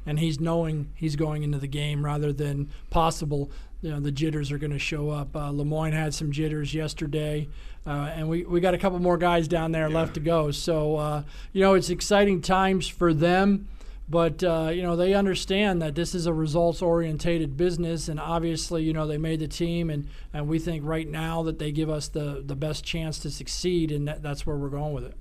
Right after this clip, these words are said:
Speaker 2: All right, Scott Emerson joining us in Philly, and, uh, Joe Hughes, we'll send things back to you.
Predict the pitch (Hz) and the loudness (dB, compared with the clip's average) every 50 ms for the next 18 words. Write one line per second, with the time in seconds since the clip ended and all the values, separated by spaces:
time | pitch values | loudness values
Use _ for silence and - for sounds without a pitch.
0 | - - - 123 156 190 185 - - - - 147 156 170 175 185 180 170 156 - | -10 -6 -4 0 0 0 0 0 2 6 8 10 10 10 10 10 10 10 10 10
1 | 156 139 127 131 143 156 160 160 151 151 143 135 - - 135 120 - - 147 151 | 8 8 10 10 8 8 8 8 6 6 4 2 2 0 0 0 2 4 4 4
2 | 190 226 233 208 156 131 123 117 117 113 113 104 101 101 95 - 135 147 156 135 | 6 6 4 4 4 4 4 4 4 4 4 4 4 4 6 6 8 8 8 8
3 | 123 139 160 185 214 220 202 - - 113 127 135 127 127 131 127 123 123 - 117 | 10 10 8 8 8 4 0 -4 -2 0 2 2 2 4 4 2 2 2 2 2
4 | 107 110 107 104 - - 107 98 92 92 - - 120 104 92 78 64 62 - | 2 2 0 -2 -4 0 2 2 2 2 2 0 0 2 2 0 -2 -4 -8